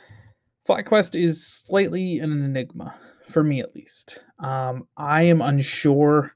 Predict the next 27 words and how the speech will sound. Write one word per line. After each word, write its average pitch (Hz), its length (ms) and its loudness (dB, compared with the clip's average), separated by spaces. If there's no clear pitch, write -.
of 139 260 -2
really 139 280 2
their 127 300 0
power 131 460 0
level. 156 380 -2
Um, 131 600 -2
Licorice, 185 580 2
great 160 260 -2
player. 165 400 4
He's 160 180 2
their 165 120 6
top 156 260 2
laner. 180 300 -2
That's 151 220 -2
good. 170 320 -4
Licorice 170 360 0
is 170 100 0
a 170 60 0
good 151 280 -4
player. 147 420 -2
He's 143 220 -4
one 139 200 0
of 170 60 6
the 165 80 6
best 147 280 0
top 151 220 -2
laners 147 400 -4